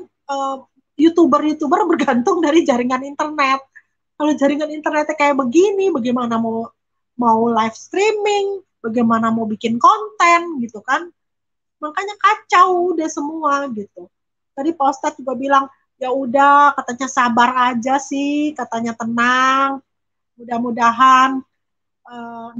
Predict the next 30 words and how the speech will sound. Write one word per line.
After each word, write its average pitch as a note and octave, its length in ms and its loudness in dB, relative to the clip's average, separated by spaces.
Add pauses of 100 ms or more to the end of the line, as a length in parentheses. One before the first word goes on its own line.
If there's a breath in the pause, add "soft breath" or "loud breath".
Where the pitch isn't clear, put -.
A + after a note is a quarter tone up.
(100)
ntar C4 400 4
jam A#3 160 0
sembilan A#3+ 480 0
bisa." A#3+ 640 0 (360)
Eh, F#4 200 4
ternyata D4+ 400 -4
jam C#4 120 -6
sembilan C4+ 440 -4
nggak B3 160 -4
bisa A#3 240 -4
juga. G#3 440 -8 (520)
Saya C#4+ 280 0
telepon A#3+ 400 0
lagi, A3+ 280 2
"Pak B3+ 200 2
Ustadz, F4 520 4 (640)
eh, C#4 460 0 (300)
aduh, D#4 560 0
ya C#4 120 -6
udahlah, D#4+ 440 2 (160)
besok C4 320 -6
aja C#4 160 -6
deh E4 160 -2
ya, E4 200 4
saya E4 200 -4
udah C4 160 -4
ganti B3+ 520 -2
tuh E4+ 80 -6
schedule-nya C4+ 720 -2
live-nya." D4 600 -2